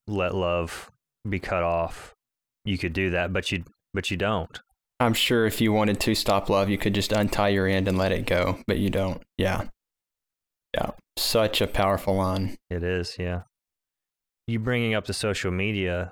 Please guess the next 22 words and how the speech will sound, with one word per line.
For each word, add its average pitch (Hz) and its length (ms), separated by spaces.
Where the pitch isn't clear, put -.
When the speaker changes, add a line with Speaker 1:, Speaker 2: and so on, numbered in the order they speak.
Speaker 1:
thing 92 260
is 90 180
interesting 95 480
'cause 90 200
it's 90 160
an - 100
analog 104 480
to 95 100
what 92 120
we've 95 140
been 87 140
talking 98 340
about 87 340
in 95 200
that 87 320
it 107 100
is 95 160
a 92 160
sphere 113 680
of 92 80
human 101 320
interaction 90 880